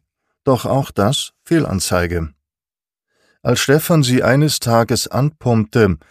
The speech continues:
weil er an seinem Auto eine Schramme reparieren lassen wollte, die er noch dazu selbst zu verantworten hatte,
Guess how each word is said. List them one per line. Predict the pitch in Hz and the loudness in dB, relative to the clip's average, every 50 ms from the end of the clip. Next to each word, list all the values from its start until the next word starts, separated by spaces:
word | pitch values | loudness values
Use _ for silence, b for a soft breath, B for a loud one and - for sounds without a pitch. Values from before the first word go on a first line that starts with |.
| b b b b | b b b b
weil | b 90 90 90 92 95 - | b -2 0 0 0 0 0
er | 110 120 120 | 2 2 2
an | 120 117 110 | 2 2 2
seinem | 107 104 104 104 101 | 4 4 4 4 2
Auto | - 107 127 139 - | 2 2 0 2 2
eine | 127 110 110 104 | 2 2 2 2
Schramme | - - - - - 156 151 123 92 | 0 0 0 0 2 2 2 2 2
reparieren | 98 92 - - 104 101 98 110 120 120 117 | 0 0 0 0 0 2 2 2 2 2 4
lassen | 104 98 98 - 120 98 | 2 2 2 0 -2 0
wollte, | 92 101 110 117 107 - 113 95 85 - _ _ _ - | 2 4 4 4 4 2 0 0 0 -2 _ _ _ -4
die | 110 110 | 0 2
er | 101 98 | 2 2
noch | 101 110 139 - - | 2 0 -2 -2 -4
dazu | - 120 107 - - - 110 | -4 -4 -4 -4 -4 -4 -4
selbst | 87 82 92 107 135 - - - | -2 0 0 -2 -2 -2 -6 -6
zu | - 95 | -6 -6
verantworten | - 107 90 90 135 - - 95 95 95 - - 110 92 | -2 -2 -2 -2 -2 -4 -2 0 0 0 0 0 -2 0
hatte, | 92 110 110 - 110 98 85 | 0 0 0 0 0 0 -2